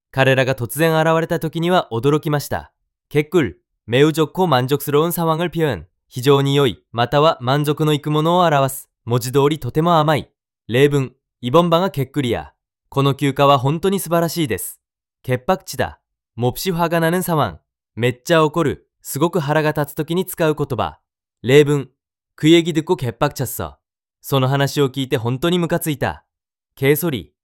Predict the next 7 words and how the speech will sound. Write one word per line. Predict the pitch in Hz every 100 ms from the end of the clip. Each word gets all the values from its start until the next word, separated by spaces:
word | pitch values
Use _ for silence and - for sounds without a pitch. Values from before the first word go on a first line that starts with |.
| _ _ _
허튼 | 135 131 151
소리, | 135 151 185 -
헛소리. | 175 170 196 135 80 _ _ _ _
でたらめな話、馬鹿げたこと。例文、그런 | 107 131 156 160 165 165 156 156 147 156 - _ 123 127 156 160 143 120 90 76 _ _ _ _ - 123 139 139 131 _ _ - 143 170
개소리는 | 160 151 160 160 185
하지 | 170 151
마. | 135 78